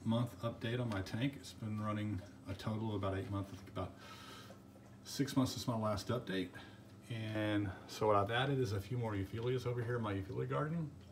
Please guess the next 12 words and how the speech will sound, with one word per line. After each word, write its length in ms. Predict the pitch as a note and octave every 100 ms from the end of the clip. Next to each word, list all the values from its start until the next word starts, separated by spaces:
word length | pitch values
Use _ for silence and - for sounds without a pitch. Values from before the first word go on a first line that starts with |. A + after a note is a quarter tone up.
| - - - - - - - - - - - - -
I 60 |
actually 240 | B2 - G2+
lost 420 | G#2+ A2+ - A2+
one 140 | G#2+
Euphylia 420 | G2+ G2+ G2+ G#2
and 100 | G2+
had 120 | F#2+ F#2+
to 80 |
replace 400 | F#2+ - G2+ F#2+
him. 180 | F#2+ F#2+ F#2+ - - - - - - - -
He 80 | A#2+
got 180 | -